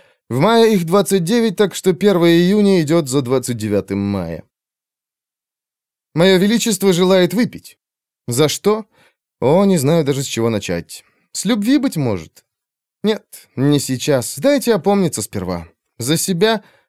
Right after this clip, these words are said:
За временную правительницу Минерву? Нет, и это рано.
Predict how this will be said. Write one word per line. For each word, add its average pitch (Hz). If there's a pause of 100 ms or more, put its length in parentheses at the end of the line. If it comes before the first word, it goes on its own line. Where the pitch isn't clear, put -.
(240)
За 135
временную 156
правительницу 147
Минерву? 151 (240)
Нет, 135
и 127
это 185
рано. 180